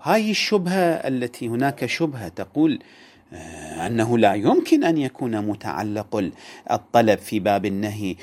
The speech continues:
هو الترك، لا، مستحيل. إحنا مضطرين أن نقول أن متعلق النهي، متعلق الطلب في باب النهي هو الكف، وحينئذ ما عندنا خيارين حتى نروح إلى الظاهر والمتفاهم العرفي. خب، ما هي الشبهة؟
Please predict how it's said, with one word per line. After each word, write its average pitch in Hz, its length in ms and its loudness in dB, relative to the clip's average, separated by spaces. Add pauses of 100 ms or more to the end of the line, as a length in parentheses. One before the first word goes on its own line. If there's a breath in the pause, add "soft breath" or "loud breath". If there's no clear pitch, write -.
(180 loud breath)
هو 101 180 -2
الترك، - 480 -10
لا، 127 120 0
مستحيل. 127 640 0 (300 loud breath)
إحنا 202 260 2
مضطرين 196 840 4
أن 190 220 0
نقول 143 380 0
أن 113 300 -4
متعلق 110 640 -4
النهي، 107 500 0 (220 loud breath)
متعلق 110 640 2
الطلب 107 360 -2
في 107 160 -4
باب 101 240 0
النهي 185 500 2 (240 loud breath)
هو 120 180 0
الكف، - 580 -8 (340)
وحينئذ 110 340 2
ما 208 180 6
عندنا 226 200 2
خيارين 127 680 4 (300 soft breath)
حتى 147 240 0
نروح 139 280 2
إلى 131 160 2
الظاهر 117 500 4
والمتفاهم 107 840 -2
العرفي. 90 540 -8 (720 soft breath)
خب، 107 200 -4
ما 156 180 6
هي 185 120 6
الشبهة؟ 190 540 0